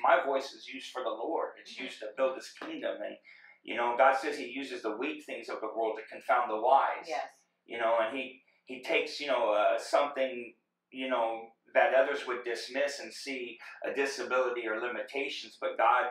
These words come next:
Speaker 1: looks at us and he goes, "Man, there's possibility
Speaker 2: Yeah.
Speaker 1: there," you know? And so it's, it's, it's had its challenges.
Speaker 2: Yeah. So I know that you had surgeries all the way till you were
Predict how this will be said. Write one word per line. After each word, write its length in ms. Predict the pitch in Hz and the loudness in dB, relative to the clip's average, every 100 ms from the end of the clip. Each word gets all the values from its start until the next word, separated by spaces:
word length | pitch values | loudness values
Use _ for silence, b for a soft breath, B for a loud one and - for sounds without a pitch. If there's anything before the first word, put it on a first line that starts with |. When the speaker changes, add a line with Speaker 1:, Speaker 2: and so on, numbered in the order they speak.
| - B B | -6 B B
Speaker 1:
looks 340 | 135 - - | -2 0 -4
at 80 | 123 | 2
us 240 | 113 117 - | 4 4 -2
and 100 | - | -8
he 140 | 156 | -8
goes, 240 | 131 - 151 | -6 -6 -2
"Man, 160 | 135 | 0
there's 180 | 165 151 - | 0 -2 0
possibility 640 | 131 131 120 - 151 135 | 0 0 -4 -4 -2 0
Speaker 2:
Yeah. 160 | 135 113 | -2 -2
Speaker 1:
there," 260 | 113 110 - B B B - | -2 -4 -8 B B B -10
you 120 | 113 | 0
know? 420 | 110 107 117 - b b b b - | 2 4 2 -2 b b b b -12
And 320 | - - - - _ _ _ _ | -10 -10 -12 -16 _ _ _ _
so 220 | - 135 | -4 0
it's, 440 | 107 - - - - | 0 -2 -6 -14 -4
it's, 300 | 113 - 117 | -2 -2 -2
it's 180 | 117 - | 0 6
had 200 | - - | 6 4
its 120 | - | -2
challenges. 680 | - 113 - - - - - _ | 0 2 2 -2 -14 -16 -20 _
Speaker 2:
Yeah. 160 | 170 - _ _ _ _ | -20 -20 _ _ _ _
So 140 | 220 | -2
I 180 | 190 190 | 0 0
know 260 | 190 208 233 | -2 0 0
that 220 | 202 160 | 0 -2
you 160 | 180 175 | -4 -6
had 340 | 165 160 160 - | -4 -4 -4 -6
surgeries 540 | - - 175 170 160 156 | -12 -8 -6 -6 -6 -4
all 100 | 160 | -4
the 60 | 165 | -2
way 140 | 165 160 | -6 -6
till 220 | 160 151 | -10 -10
you 120 | 147 | -10
were 120 | 139 | -10